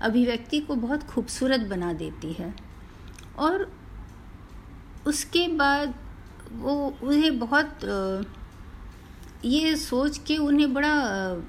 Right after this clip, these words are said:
बुरा भी लगा कि वो ऐसा सोच रहे हैं और उसे और भी आलोचना के साथ देखने की कोशिश की उसकी, लेकिन, अ, ये देखने का कि उसका जो, अ, उसकी जो आकार है वो भी बहुत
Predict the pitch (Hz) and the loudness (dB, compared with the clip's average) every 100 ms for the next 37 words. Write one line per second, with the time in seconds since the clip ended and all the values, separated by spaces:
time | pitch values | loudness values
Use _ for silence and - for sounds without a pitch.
0 | - 190 202 254 285 311 311 254 220 226 | -4 0 4 8 6 6 4 4 2 0
1 | 254 247 226 208 - 220 - 190 190 185 | 0 0 0 0 0 -2 0 -4 -2 -4
2 | 185 214 370 311 262 269 277 285 - 226 | -2 0 0 0 0 0 -2 -2 -2 0
3 | 247 269 311 254 220 220 - 214 208 208 | 0 2 4 4 4 0 -2 -2 -2 -2
4 | 214 202 180 180 - 196 196 185 - 185 | 0 -2 -2 -4 -2 -2 -2 -4 -4 -4
5 | - 196 - 247 262 - - 403 - - | -4 -4 -4 -4 -2 -4 0 0 0 -12
6 | - - - 262 262 311 311 294 233 233 | -12 -12 -4 0 0 2 2 2 2 2
7 | 226 226 233 277 247 247 233 240 247 247 | 2 2 2 4 4 2 4 2 4 2
8 | 254 277 - 247 - 247 247 240 247 240 | 0 -2 -2 -4 -2 0 0 2 2 0
9 | 233 - - 214 202 196 - 240 - 247 | -4 -10 -6 -4 -2 -4 -2 -2 -2 0
10 | 233 247 - 214 202 208 208 220 247 247 | 0 0 2 0 0 2 2 2 2 0
11 | 226 247 302 285 226 262 | 0 0 0 0 0 -2